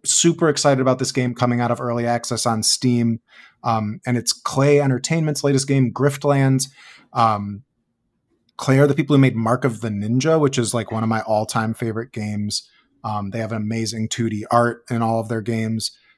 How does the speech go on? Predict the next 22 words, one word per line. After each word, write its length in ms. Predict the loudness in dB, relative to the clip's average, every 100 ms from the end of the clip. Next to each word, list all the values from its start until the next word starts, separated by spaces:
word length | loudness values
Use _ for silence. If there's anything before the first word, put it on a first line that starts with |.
| _
Um, 200 | -4 -4
and 160 | -6 -8
I 80 | -6
think 220 | -6 -6
most 200 | -6 -4
people 200 | -2 -2
would 100 | -2
know 140 | -4
them 140 | -4 -4
from 220 | -4 -4
Don't 280 | -4 -6 -6
Starve 360 | -6 -4 -4
and 140 | -6 -8
Don't 220 | -8 -6
Starve 340 | -6 -6 -6
Together. 480 | -4 0 0 0 -4 _ _ _ _ _ _ -8
Um, 480 | -4 -4 -6 -12 -16 _ _ _
but 380 | 2 2 2 -6 _ -4
Griftlands 680 | 0 0 2 2 4 2 0 2
is 460 | 2 4 2 -2 -4 _ _ _ -2
a 300 | 0 0 -2 -6 -12
run-based 1080 | -2 4 4 4 2 4 2 2 0 -2